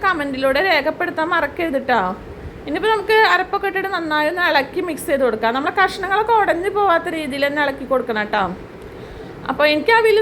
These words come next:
നല്ല ഇഷ്ടമാണ്, നിങ്ങൾക്കൊക്കെ ഇഷ്ടമല്ലേ? ഇഷ്ടമുള്ളവരൊക്കെ ഒന്ന് ലൈക്ക് അടിക്കൂ ട്ടോ. അപ്പോൾ അതൊക്കെ മിക്സ് ചെയ്തു. ഇനി നമുക്ക് വേണ്ടത് എന്താ?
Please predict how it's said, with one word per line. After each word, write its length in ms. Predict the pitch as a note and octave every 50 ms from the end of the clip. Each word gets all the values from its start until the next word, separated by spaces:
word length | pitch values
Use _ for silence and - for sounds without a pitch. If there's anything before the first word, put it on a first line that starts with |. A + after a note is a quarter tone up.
| A4+ G#4+
നല്ല 120 | G4 F#4+ G4+ G4+
ഇഷ്ടമാണ്, 380 | G4+ - - F4+ E4 D4+ D4 C#4+ C#4+ C#4+
നിങ്ങൾക്കൊക്കെ 360 | C#4 C#4 C#4 F#4 G4+ G4 A4 A4 A4
ഇഷ്ടമല്ലേ? 380 | - - A4+ G#4 F#4 D#4 B3+ A#3 A#3+
ഇഷ്ടമുള്ളവരൊക്കെ 540 | - - - D#4 D#4 D#4+ D4+ D4 D#4 D#4 F#4 F4+
ഒന്ന് 100 | F#4 F#4 E4+
ലൈക്ക് 240 | D#4 C#4 - - C#4+
അടിക്കൂ 240 | C#4 C4+ A3+ B3 A#3+ A#3+
ട്ടോ. 140 | B3 A#3 A3 F#3 G3 - - - - - - - - - - - - - - - -
അപ്പോൾ 140 | A#3+ C4 C#4
അതൊക്കെ 320 | D4 D4+ D4 - - - G#4+ A4
മിക്സ് 240 | G4+ E4 - - - G#4+
ചെയ്തു. 260 | F#4+ D#4+ B3 C4 C#4+ D4+ C#4+ A#3+ C#4
ഇനി 120 | D#4+ F#4+ A4 A#4+
നമുക്ക് 240 | A#4 A4 G#4+ A4 A4+ A4 G#4+
വേണ്ടത് 300 | G4 F#4+ F#4+ D#4 E4 D#4+ D4+
എന്താ? 220 | D4+ C#4 C4 B3+